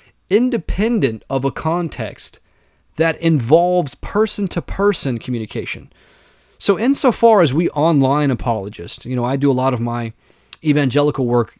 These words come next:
behind the computer, if you will. Um, we are not often able to address our audience members individually and directly. The, the best form of communication outside of this is a combination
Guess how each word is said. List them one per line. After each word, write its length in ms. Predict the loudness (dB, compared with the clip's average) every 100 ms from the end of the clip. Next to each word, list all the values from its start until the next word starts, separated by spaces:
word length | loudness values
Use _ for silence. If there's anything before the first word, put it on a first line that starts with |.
| -12
behind 360 | -6 -2 0 0
the 60 | 0
computer, 440 | -4 0 0 0
if 160 | -6 -10
you 80 |
will. 240 | -12 -14 -18 _ _ -20 -20 _ _ -6
Um, 260 | -4 -4 -8 _ _ -4
we 200 | 0 2
are 80 | 0
not 320 | 0 -4 -8 -2
often 520 | 4 4 2 0 -2
able 260 | 2 2 2
to 180 | -2 -2
address 460 | -2 0 0 -2 -4
our 220 | -6 -4
audience 480 | -4 -2 0 -2 0
members 460 | -2 0 0 -2 -2
individually 840 | 0 2 2 2 0 2 0 0 0
and 240 | 0 2
directly. 680 | 0 0 -4 -6 -12 -14 -18 _ _ _ _ _ _ _ _ _ _ _ _ -6
The, 100 | -4
the 200 | 2 2
best 320 | 4 2 0
form 320 | 2 4 4
of 160 | 2 0
communication 760 | 0 2 2 0 -2 0 -2
outside 500 | -6 -8 -4 0 0
of 100 | 0
this 220 | -2 -6
is 100 | -6
a 40 | -6
combination 920 | -2 -2 2 2 2 2 -2 -6